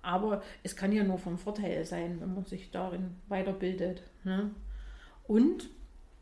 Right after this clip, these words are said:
die Ausbildungsinhalte an sich haben sich halt verengt, also zusammengezogen, ne? Also das heißt, man wird von Anfang an mit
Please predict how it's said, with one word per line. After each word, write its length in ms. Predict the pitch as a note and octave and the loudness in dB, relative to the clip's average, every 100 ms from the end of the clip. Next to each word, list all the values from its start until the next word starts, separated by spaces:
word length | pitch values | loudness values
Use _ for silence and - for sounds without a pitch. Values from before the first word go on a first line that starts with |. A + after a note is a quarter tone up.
| - - - - - - - - - | -20 -20 -18 -18 -18 -18 -18 -12 -4
die 100 | - | 0
Ausbildungsinhalte 1200 | F#3+ G#3 F#3+ F3+ F3+ - - A3 A#3 A#3+ C#4+ - - | 0 0 -2 -2 -4 -6 -2 0 2 2 2 -2 -6
an 120 | F3+ | -8
sich 480 | - B3+ D4 - - - - | -4 -4 -4 -8 -18 -18 -8
haben 220 | - A#3 | -2 -2
sich 340 | A3 G#3 G#3+ - | -2 -6 -10 -6
halt 360 | G#3+ A3+ A3+ - - - - - - - - - - - - - - - - - - - - - - - - - | -4 -4 -8 -16 -20 -20 -20 -20 -20 -20 -20 -20 -20 -20 -20 -20 -20 -20 -20 -20 -20 -20 -20 -20 -20 -20 -20 -12
verengt, 480 | - - A3+ B3 - | -4 2 4 4 0
also 200 | E3+ - | -4 -6
zusammengezogen, 1600 | - F#3 G#3 A3+ A#3+ G#3+ - - G3 G#3 - A3 A3 F3 D#3+ F3 | -8 0 4 6 6 2 -2 -8 -6 -2 6 8 8 4 -4 0
ne? 280 | G3 C4+ B3+ | 4 6 4
Also 220 | F3+ F3+ | 2 -2
das 220 | F#3 F#3+ | -4 -2
heißt, 340 | F#3+ G#3 B3 - | 4 4 4 0
man 160 | D#3+ | -2
wird 160 | E3+ A#3 | 0 0
von 180 | G3 F3+ | -2 0
Anfang 400 | A3 C4 A#3+ G3 | 0 0 -2 0
an 480 | G#3 C4 C4 B3 F#3 | 2 4 4 2 2
mit 420 | A#3 A#3 - | 0 0 -12